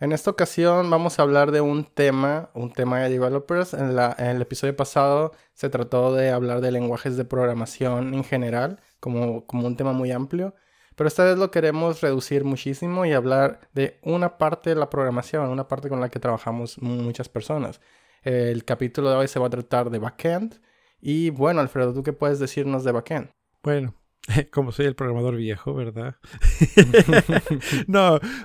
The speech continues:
Speaker 2: va, va, un poquito de historia, porque miren, eh, el backend nos permite que las,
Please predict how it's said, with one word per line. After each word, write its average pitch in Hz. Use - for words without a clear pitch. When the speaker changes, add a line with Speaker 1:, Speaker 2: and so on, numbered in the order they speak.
Speaker 2:
va, -
va, -
un 240
poquito 277
de 254
historia, 131
porque 127
miren, 127
eh, 127
el 147
backend 185
nos 190
permite 156
que 147
las, 123